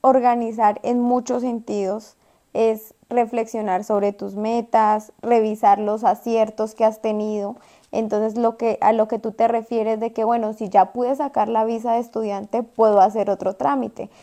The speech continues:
Entonces, ya no se vuelve tan tedioso porque tú ya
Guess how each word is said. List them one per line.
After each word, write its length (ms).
Entonces, 320
ya 120
no 140
se 100
vuelve 320
tan 320
tedioso 800
porque 320
tú 160
ya 260